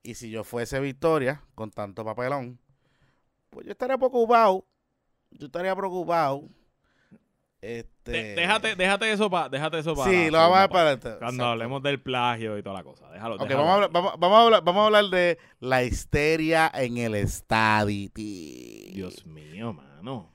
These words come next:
Speaker 2: De verdad, es algo bien fuerte.
Speaker 1: Oye,
Speaker 2: Bien fuerte.
Speaker 1: yo te voy a decir algo.
Speaker 2: Cuéntame.
Speaker 1: Yo no había visto tanto drama por un proyecto de estatus que no rechazan ni la estadidad, porque este proyecto lo que dice es que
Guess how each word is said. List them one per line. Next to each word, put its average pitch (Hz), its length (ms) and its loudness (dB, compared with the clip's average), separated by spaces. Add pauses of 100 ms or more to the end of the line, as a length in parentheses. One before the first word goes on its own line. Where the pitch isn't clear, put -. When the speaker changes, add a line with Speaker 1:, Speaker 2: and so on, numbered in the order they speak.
(680)
Speaker 2:
De 90 80 -14
verdad, 78 800 -14
es 82 140 -20
algo 90 280 -10
bien 104 220 -8
fuerte. 85 800 -18 (320)
Speaker 1:
Oye, 156 340 -8
Speaker 2:
Bien 156 240 -20
fuerte. - 640 -20
Speaker 1:
yo 139 180 -4
te 170 80 2
voy 175 80 4
a - 20 4
decir 151 200 -4
algo. 101 320 -10 (340)
Speaker 2:
Cuéntame. - 360 -14 (140)
Speaker 1:
Yo 117 360 -2
no 185 80 2
había 185 240 2
visto 160 680 -4 (460)
tanto 131 500 -4
drama 117 600 0 (340)
por 120 160 -2
un 120 120 -2
proyecto 135 560 -6
de 120 100 -2
estatus 139 540 -4 (1160)
que 143 160 0
no 131 120 0
rechazan 180 400 -4
ni 185 60 -6
la 165 60 -2
estadidad, 139 460 2
porque 120 160 -8
este 127 100 -6
proyecto 151 240 -6
lo 175 80 -4
que 165 80 -4
dice 151 360 -4
es 190 60 -4
que 190 340 -4